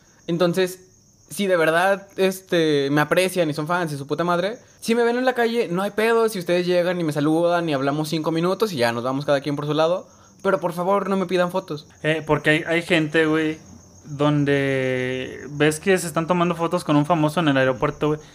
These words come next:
Speaker 2: Y hay gente que ni sabe ni qué pedo, güey, va y se toma la foto, güey. Ni siquiera pregun-, y a veces hasta pregun-, "Oye, ¿y usted quién es? ¿Qué hace?".
Speaker 1: Ah, sí.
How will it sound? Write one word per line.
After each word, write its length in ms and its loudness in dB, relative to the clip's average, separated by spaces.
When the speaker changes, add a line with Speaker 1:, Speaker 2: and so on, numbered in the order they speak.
Speaker 2:
Y 40 2
hay 80 4
gente 240 -2
que 100 -4
ni 80 0
sabe 200 -4
ni 120 -4
qué 100 -6
pedo, 300 -2
güey, 180 0
va 160 -2
y 40 -8
se 120 -8
toma 240 2
la 120 -2
foto, 320 -12
güey. 180 -8
Ni 140 0
siquiera 380 0
pregun-, 260 0
y 60 2
a 60 4
veces 340 -2
hasta 320 0
pregun-, 180 -4
"Oye, 300 -4
¿y 80 -4
usted 240 -8
quién 220 -2
es? 200 -2
¿Qué 120 0
hace?". 260 0
Speaker 1:
Ah, 120 4
sí. 200 -12